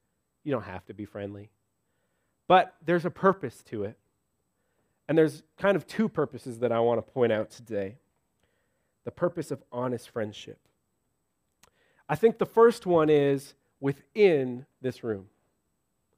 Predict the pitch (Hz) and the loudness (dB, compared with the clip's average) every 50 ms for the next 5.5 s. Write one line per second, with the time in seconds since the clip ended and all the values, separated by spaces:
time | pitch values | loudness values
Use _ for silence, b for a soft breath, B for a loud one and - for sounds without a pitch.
0 | _ _ _ _ _ _ _ _ _ - 185 220 202 214 190 180 208 226 220 170 | _ _ _ _ _ _ _ _ _ 2 4 4 6 4 4 2 2 0 0 2
1 | 202 175 - - 156 - - 196 185 175 - - 156 - 165 156 147 143 - - | 0 0 0 -2 -6 -2 0 2 2 2 0 -4 -2 0 2 2 2 2 0 -2
2 | 175 147 113 - _ _ - - _ _ _ _ _ _ _ _ _ _ _ _ | -4 -6 -6 -8 _ _ -20 -20 _ _ _ _ _ _ _ _ _ _ _ _
3 | _ _ _ _ - 170 151 180 180 208 233 220 196 190 160 - 156 147 175 180 | _ _ _ _ -6 -4 -2 -2 0 0 0 2 0 0 0 -2 0 4 4 4
4 | 185 185 165 165 160 151 - 190 170 - 175 156 170 165 143 - 180 175 165 143 | 4 4 0 -2 -4 -2 -2 -2 -2 -2 -6 -6 -6 -6 -4 0 0 0 0 0
5 | - - - 135 143 143 143 135 139 | -4 -8 -6 -2 0 0 0 0 -2